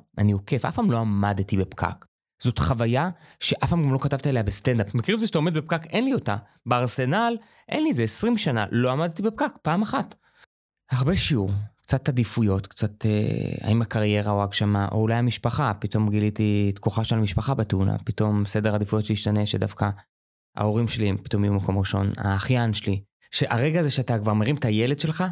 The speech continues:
נכון, מרים אותו, את האחיין של הכת-, על ה-, על הכתפיים, ובכלל, הרגע הזה שכבר אתה לא מרים אותו יותר, זהו, זה נגמר, יש רגע כזה. ואני לא רוצה לפספס את הרגע הזה,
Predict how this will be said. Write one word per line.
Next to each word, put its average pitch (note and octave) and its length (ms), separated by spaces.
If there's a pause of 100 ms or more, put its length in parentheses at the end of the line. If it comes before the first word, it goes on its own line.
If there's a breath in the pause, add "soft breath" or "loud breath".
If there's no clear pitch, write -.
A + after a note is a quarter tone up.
(140)
נכון, A#2 240
מרים A2+ 180
אותו, C3+ 140
את A2+ 60
האחיין A#2+ 240
של A#2+ 220
הכת-, G#2 200
על G#2 160
ה-, G#2 180
על G#2+ 60
הכתפיים, B2+ 560
ובכלל, A2+ 340 (500)
הרגע F3 160
הזה G#3+ 100
שכבר C3 220
אתה A2+ 120
לא B2 80
מרים D#3+ 160
אותו G2 160
יותר, G2+ 280
זהו, G#2+ 240
זה G2+ 120
נגמר, G#2 360
יש C3 200
רגע D#4 260
כזה. A2+ 200 (920)
ואני A#2 320
לא D3+ 60
רוצה C#4 180
לפספס - 460
את - 80
הרגע G#2 320
הזה, G2+ 180